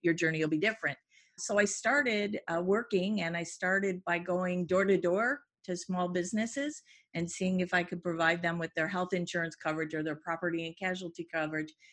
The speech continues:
because back then, investments weren't that big yet. Most people were just learning about the fact that you could buy term insurance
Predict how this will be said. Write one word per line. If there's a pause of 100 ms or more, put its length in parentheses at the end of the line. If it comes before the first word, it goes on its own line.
(200)
because
back
then, (340)
investments
weren't
that
big
yet. (340)
Most
people
were
just
learning
about
the
fact
that
you
could (360)
buy
term
insurance